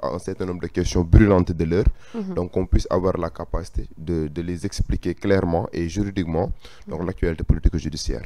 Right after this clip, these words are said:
Speaker 1: Merci.
Speaker 2: Alors, euh, bo-, euh, bu-, dama fàtte énumérer aussi beneen point mooy gis nañu ne fit
Speaker 1: Mhm.
Speaker 2: aussi juddu na,
Speaker 1: Tout à
Speaker 2: muy,
Speaker 1: fait.
Speaker 2: euh, euh, coalition boo xamante ni wala mun nañ ni front boo xamante ni, euh, ñoom aussi opposition bi,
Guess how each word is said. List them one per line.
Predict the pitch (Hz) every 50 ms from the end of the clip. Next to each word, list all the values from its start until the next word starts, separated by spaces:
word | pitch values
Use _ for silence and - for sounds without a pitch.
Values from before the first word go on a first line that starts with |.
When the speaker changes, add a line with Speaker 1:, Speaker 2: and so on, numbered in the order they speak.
| - -
Speaker 1:
Merci. | - 80 - - - - - - - - - - - - - - - - - - - - - - - - -
Speaker 2:
Alors, | 226 226 214 202 196 214 -
euh, | 196 196 190 190
bo-, | 190 190 233 262 -
euh, | - 190 214 208
bu-, | 196 185 202 196 196
dama | 190 226 254 277
fàtte | 294 - 277 262 - 247 -
énumérer | 202 208 214 214 214 202 196 190 190 -
aussi | - 196 190 - - 185 170
beneen | 165 175 180 185 180 180
point | 180 - - 180 180 175 175
mooy | 180 185 180 175 175 170
gis | 170 220 214 -
nañu | 220 190 190 185 175
ne | 175 170
fit | 185 - - - - - - - - - - -
Speaker 1:
Mhm. | - 87 - -
Speaker 2:
aussi | 180 196 - - 190 175 170 175 170 170
juddu | 160 226 214 185 -
na, | 185 190 226 349 - - - -
Speaker 1:
Tout | -
à | 196 190
Speaker 2:
muy, | 190 190 185 185
Speaker 1:
fait. | 180
Speaker 2:
euh, | 180 180 175 170 - -
euh, | 151 170 165 - - - 190
coalition | - - 214 202 196 190 208 - - 202 180 170
boo | 160 165 170
xamante | 160 170 180 170 170 165 - 170 165
ni | 175 175
wala | 175 185 180 185
mun | 185 185 196 208 208
nañ | 202 190 185
ni | 185 185
front | 180 - - 226 214 208
boo | 190 185 185 180
xamante | 170 185 180 175 170 - 180 165
ni, | 170 202 247 - - - - - - - - -
euh, | - 175 185
ñoom | 190 190 185 196 196
aussi | - 196 185 - 190 -
opposition | - 190 - - 196 196 196 190 190 180 - 196 180 175
bi, | 170 175 190 202